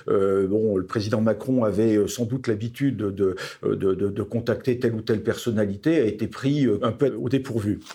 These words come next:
Et, euh, on voit bien que, euh, pendant toute cette crise, bah, il y a eu des problèmes de méthode. On a des organismes d'expertise, bah, commençons par écouter les experts. Ensuite, euh, prenons des orientations,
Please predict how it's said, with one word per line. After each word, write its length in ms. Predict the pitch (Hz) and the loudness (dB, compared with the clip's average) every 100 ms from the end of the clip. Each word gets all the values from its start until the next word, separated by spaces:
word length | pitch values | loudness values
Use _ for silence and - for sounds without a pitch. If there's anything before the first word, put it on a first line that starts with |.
| _ _ _ - - | _ _ _ -14 2
Et, 280 | 147 160 107 | 2 4 2
euh, 100 | 98 - | -2 0
on 60 | |
voit 220 | 123 139 156 | 2 2 2
bien 420 | 135 180 208 - - - - - - _ | 2 2 0 -4 -12 -18 -18 -20 -20 _
que, 80 | 139 | 2
euh, 760 | 147 139 120 101 101 98 101 98 | 4 4 2 2 2 4 0 2
pendant 240 | 123 120 | 2 2
toute 200 | 120 156 | 0 -4
cette 220 | - 127 | 0 -2
crise, 480 | - - 165 175 127 | -2 0 2 0 -2
bah, 80 | 110 | 0
il 60 | 110 | 2
y 40 | |
a 40 | |
eu 80 | 139 | 4
des 100 | 127 | 2
problèmes 320 | 123 131 143 | 2 0 0
de 100 | 123 | 0
méthode. 520 | 117 117 120 107 87 - _ _ | 0 0 0 -2 -4 -12 _ _
On 100 | 101 | -6
a 60 | 107 | -4
des 200 | 104 110 | -2 -2
organismes 440 | 104 123 123 107 | 0 0 0 0
d'expertise, 540 | 117 - 135 - 180 127 | -2 -2 -4 -2 -4 -2
bah, 100 | 104 | -2
commençons 480 | 127 120 117 156 | 0 0 -2 -4
par 140 | - 117 | -4 -2
écouter 320 | 120 127 135 | -2 -2 0
les 200 | 127 123 | 0 0
experts. 560 | 135 - 151 139 110 101 - - - | -2 0 0 0 -4 -10 -14 -20 -8
Ensuite, 540 | 98 - 143 151 120 | -4 0 0 0 2
euh, 160 | 104 95 - - - | 2 2 -6 -14 -4
prenons 260 | 135 131 | 0 2
des 200 | 120 107 | 0 0
orientations, 840 | 120 117 117 120 117 156 170 185 | 0 0 0 0 -2 0 0 0